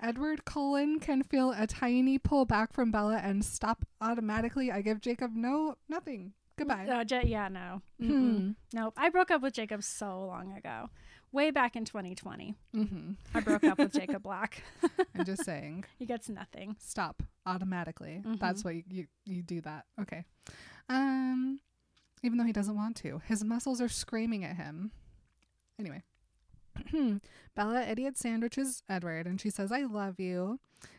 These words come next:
Speaker 1: and I will always love you no matter what happens now." And Edward, his hole is getting bigger. He
Speaker 2: At
Speaker 1: thinks
Speaker 2: least
Speaker 1: he's
Speaker 2: he
Speaker 1: gonna rip in
Speaker 2: knows
Speaker 1: half.
Speaker 2: how it feels.
Speaker 1: Yeah.
Speaker 2: And then
Speaker 1: <laughs>
Speaker 2: Bella has a,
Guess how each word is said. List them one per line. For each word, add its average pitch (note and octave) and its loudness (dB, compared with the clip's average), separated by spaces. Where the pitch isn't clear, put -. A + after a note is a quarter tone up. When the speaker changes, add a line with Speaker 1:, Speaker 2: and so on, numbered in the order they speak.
Speaker 1:
and F#3+ -2
I F3+ -2
will F3 0
always A3+ -2
love F#3 -4
you F3+ -4
no F3+ -4
matter F3+ -4
what F3+ -4
happens E3+ -8
now." E3+ -8
And F3+ -6
Edward, A#3+ -2
his G3 -4
hole A3 0
is G3+ 2
getting G3 -2
bigger. E3 -4
He A#3+ -4
Speaker 2:
At G#3+ 0
Speaker 1:
thinks A3+ 4
Speaker 2:
least D#4 2
Speaker 1:
he's A3+ 2
Speaker 2:
he - -8
Speaker 1:
gonna A3 4
rip G#3 2
in G3+ 0
Speaker 2:
knows G#3 -2
Speaker 1:
half. F#3 -4
Speaker 2:
how C4 -2
it G#3+ -8
feels. G#3 -8
Speaker 1:
Yeah. C4+ 2
Speaker 2:
And A#3 6
then A#3 6
Speaker 1:
<laughs> - -10
Speaker 2:
Bella C4 2
has C4+ -2
a, C4 -6